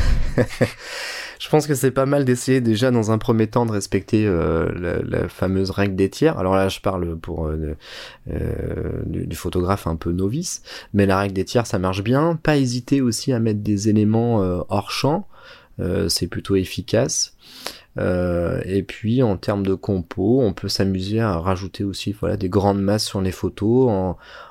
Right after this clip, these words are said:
en, en, en rajoutant des serviettes en arrière-plan, des couverts, euh, euh,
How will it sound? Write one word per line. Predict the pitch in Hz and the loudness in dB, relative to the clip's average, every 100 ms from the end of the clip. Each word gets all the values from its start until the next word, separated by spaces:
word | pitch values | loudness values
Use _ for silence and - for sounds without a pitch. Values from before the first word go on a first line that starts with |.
| - | -12
en, | 95 | -6
en, | 87 87 85 82 90 87 87 87 87 82 82 - | -4 -2 -2 -4 -2 -2 -2 -2 -4 -4 -6 -4
en | 90 | -4
rajoutant | 85 90 92 85 85 92 | -2 -4 -6 -6 -4 -2
des | 87 | 0
serviettes | - 85 85 85 | 0 0 -2 -2
en | 90 | -2
arrière-plan, | 85 82 80 - - 82 90 | -2 -2 -4 -8 -6 -4 -2
des | 90 82 | -4 -6
couverts, | - 90 80 78 78 90 85 | -8 -6 -2 -2 -2 -4 -4
euh, | 76 69 - - - - - _ - | -4 -4 -8 -18 -20 -20 -20 _ -10
euh, | 80 76 78 | -8 -6 -6